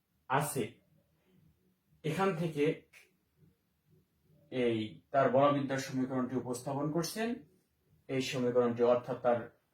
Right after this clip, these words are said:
আহ, কণা এবং তরঙ্গ ধর্ম নিয়ে একটি সমীকরণ উপস্থাপন করেন। সমীকরণটি আমরা এখন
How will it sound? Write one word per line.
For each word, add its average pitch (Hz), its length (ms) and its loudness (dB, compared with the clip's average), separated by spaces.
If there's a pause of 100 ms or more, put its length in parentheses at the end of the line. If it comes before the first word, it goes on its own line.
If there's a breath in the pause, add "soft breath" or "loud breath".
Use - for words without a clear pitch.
(100)
আহ, 110 200 2 (240)
কণা 135 260 4
এবং 123 120 4 (100)
তরঙ্গ 120 240 4 (100)
ধর্ম 120 240 2
নিয়ে 117 140 -2
একটি 120 220 -10
সমীকরণ 113 460 -4
উপস্থাপন 113 500 -6
করেন। 110 160 -4 (100)
সমীকরণটি 113 560 -4 (560)
আমরা 107 240 -6
এখন - 140 -14